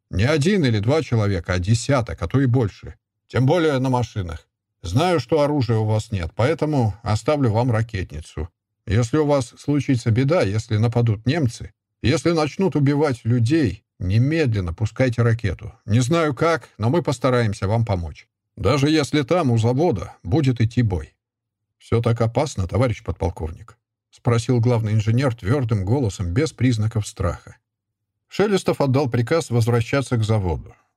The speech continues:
Таиться от тех, кто там засел, теперь смысла не было.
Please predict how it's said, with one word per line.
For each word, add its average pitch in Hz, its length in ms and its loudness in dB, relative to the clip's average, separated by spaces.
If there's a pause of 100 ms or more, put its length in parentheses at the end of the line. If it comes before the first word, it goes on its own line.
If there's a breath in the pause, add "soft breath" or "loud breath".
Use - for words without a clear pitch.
Таиться 180 420 0
от 131 140 -2
тех, 175 320 -2
кто 123 200 -4
там 120 200 2
засел, 117 420 0
теперь 123 520 -2
смысла 123 460 0
не 101 220 0
было. - 340 -10